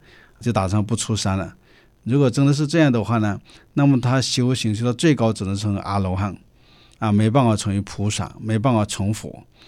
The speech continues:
所以这是一个阶段性的，每一个人开始修行的时候，都需要一个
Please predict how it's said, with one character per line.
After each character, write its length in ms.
所 180
以 120
这 160
是 200
一 160
个 280
阶 240
段 240
性 240
的， 180
每 200
一 40
个 140
人 240
开 260
始 180
修 260
行 180
的 100
时 200
候， 260
都 140
需 200
要 160
一 180
个 300